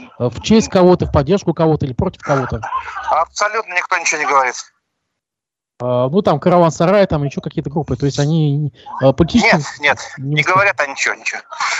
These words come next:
Speaker 2: Фидан Гафаров что-то сказал, э, немножко, ну, тоже такое,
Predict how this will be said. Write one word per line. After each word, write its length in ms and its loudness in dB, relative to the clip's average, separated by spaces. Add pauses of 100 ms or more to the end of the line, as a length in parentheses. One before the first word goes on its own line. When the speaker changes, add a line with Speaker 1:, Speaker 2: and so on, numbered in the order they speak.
Speaker 2:
Фидан 300 0
Гафаров 400 2
что-то 220 -6
сказал, 460 0
э, 280 2
немножко, 400 0
ну, 380 4
тоже 260 -2
такое, 600 2